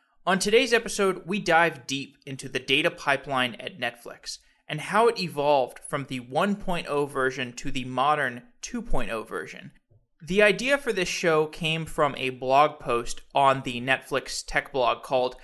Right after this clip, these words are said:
The Evolution of Netflix's Data Pipeline. So I encourage you to search for this article and check it out either before or after this episode. And before I get to this episode, I want to take a quick second to explain how the pipeline works, how the evolution has worked.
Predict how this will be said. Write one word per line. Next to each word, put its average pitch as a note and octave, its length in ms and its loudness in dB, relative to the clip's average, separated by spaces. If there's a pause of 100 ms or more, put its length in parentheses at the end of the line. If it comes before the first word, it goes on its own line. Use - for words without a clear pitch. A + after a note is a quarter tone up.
(200)
The - 200 -14
Evolution E3+ 680 0
of C3+ 240 -4
Netflix's C3 680 -4
Data A#2+ 320 0
Pipeline. - 680 -8 (340)
So - 240 -2
I D3 60 4
encourage G3 440 2
you G3+ 60 -4
to C#3+ 100 -2
search F#3+ 320 0
for F#3 140 -4
this D#3+ 120 -2
article D3 380 0
and A#2 180 -2
check - 300 -2
it C3+ 80 0
out D3+ 360 2 (120)
either C#3 220 -2
before D3+ 520 0
or B2+ 280 -2
after C3 360 -2
this C#3 200 -4
episode. E3 560 0 (340)
And D3 400 2 (140)
before G#3+ 340 4
I A3+ 60 8
get F#3+ 160 0
to G3 60 -4
this E3 140 -2
episode, D3+ 280 -2
I C#3+ 40 4
want E3+ 240 0
to F3 80 -6
take - 100 -10
a - 40 -12
quick - 540 -4
second D3+ 300 2
to - 120 -4
explain C#3+ 800 -2
how C#3+ 460 4
the B2+ 100 -2
pipeline C3 640 -2
works, D3 480 -2
how D3 120 6
the C#3 160 0
evolution C3+ 540 -2
has D#3 160 -8
worked. E3+ 280 -2